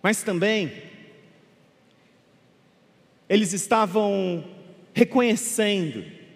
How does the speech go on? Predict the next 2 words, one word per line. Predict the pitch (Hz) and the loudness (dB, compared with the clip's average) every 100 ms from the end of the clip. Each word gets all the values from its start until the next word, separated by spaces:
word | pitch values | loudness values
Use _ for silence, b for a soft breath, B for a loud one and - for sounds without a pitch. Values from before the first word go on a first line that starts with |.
| - - _ _ _ - | -20 -20 _ _ _ -4
ao | 202 226 214 214 196 180 - - - - | 2 4 6 6 6 4 -2 -16 -8 4
entregarem | 247 269 262 226 151 196 196 180 139 | 4 4 4 2 4 4 4 2 -2